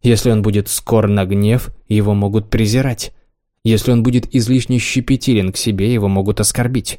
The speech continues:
Если он будет любить людей, его могут обессилить. Эти пять опасностей — недостатки полководца, бедствия в ведении войны. Разбивают армию, убивают полководца непременно этими пятью опасностями.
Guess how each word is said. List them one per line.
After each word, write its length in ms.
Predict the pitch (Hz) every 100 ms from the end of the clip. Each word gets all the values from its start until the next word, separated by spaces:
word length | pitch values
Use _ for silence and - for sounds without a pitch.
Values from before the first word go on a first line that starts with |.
| - _ _ _ -
Если 280 | 151 131
он 140 | 123 107
будет 220 | 107 107
любить 320 | 113 98 92
людей, 380 | 107 95 101 131
его 300 | 110 98 104
могут 480 | 104 92 95 - - -
обессилить. 1040 | 110 101 101 - - 95 - - - - - _ _ _ _ _ _ _ _ _ _ _ -
Эти 340 | 123 117 -
пять 460 | 113 131 123 - -
опасностей — 1080 | 123 - 135 131 - 123 - - 120 113 - -
недостатки 920 | 113 110 104 104 - 135 117 - 107
полководца, 840 | - 101 95 101 92 85 - - - _ _ _ -
бедствия 720 | 110 113 151 - - 120 113
в 120 | 101 104
ведении 520 | 101 110 117 120 120
войны. 420 | 127 127 127 110 _ _ _ _ _
Разбивают 640 | 123 113 101 104 113 110 123
армию, 340 | 110 95 - - -
убивают 500 | 120 113 120 120 -
полководца 600 | 123 107 113 131 - 120
непременно 560 | - - 113 123 127
этими 320 | 104 101 113 104
пятью 480 | - 113 - 110
опасностями. 800 | 104 - 95 - - - 76 -